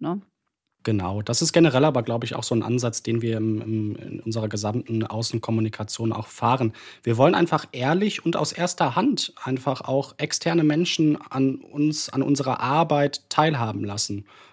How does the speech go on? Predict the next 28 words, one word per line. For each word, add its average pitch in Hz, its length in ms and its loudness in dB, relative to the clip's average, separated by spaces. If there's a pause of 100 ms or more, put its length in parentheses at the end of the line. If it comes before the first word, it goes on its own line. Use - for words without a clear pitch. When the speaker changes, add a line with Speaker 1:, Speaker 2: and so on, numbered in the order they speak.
Speaker 2:
Und 113 120 0
deshalb 127 260 2
vielleicht 147 320 2
auch 139 80 -4
diese 135 240 -2
Besonderheit 131 680 2
oder 127 180 0
vielleicht 131 480 -2
auch, 135 240 0 (720)
ich - 160 -4
weiß 147 200 4
nicht, 143 100 0
ob's - 180 -4
ein 131 80 2
Erfolgsfaktor 135 800 0
ist, - 220 -4
warum 139 440 2
dieser 135 460 2
doch, - 460 0 (260)
ja, 131 160 0
mit 127 180 0
zwei, 131 360 -2
zwei 131 260 0
Routenfischen 135 800 0 (240)
Ansatz 139 400 4
vielleicht 131 260 -2
funktionieren 139 600 2
kann. 131 340 -2